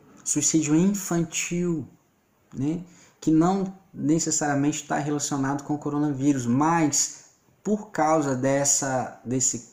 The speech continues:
desse cenário que, em função de, é, vamos dizer assim, é, controlar um serviço precário de saúde, tá colocando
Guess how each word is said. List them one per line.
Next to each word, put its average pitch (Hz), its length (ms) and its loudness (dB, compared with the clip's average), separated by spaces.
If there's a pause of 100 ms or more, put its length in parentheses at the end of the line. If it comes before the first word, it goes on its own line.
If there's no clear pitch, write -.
desse 123 240 0
cenário 131 920 0 (560)
que, 156 600 2
em 185 220 2
função 143 580 0
de, 131 440 0 (760)
é, 123 640 -4
vamos 131 220 -4
dizer 131 100 -4
assim, 123 380 -2 (400)
é, 120 160 -4
controlar 165 760 2
um 131 100 2
serviço 131 720 0
precário 156 680 0
de 127 80 -6
saúde, 127 520 -2
tá 135 120 -6
colocando 156 480 -2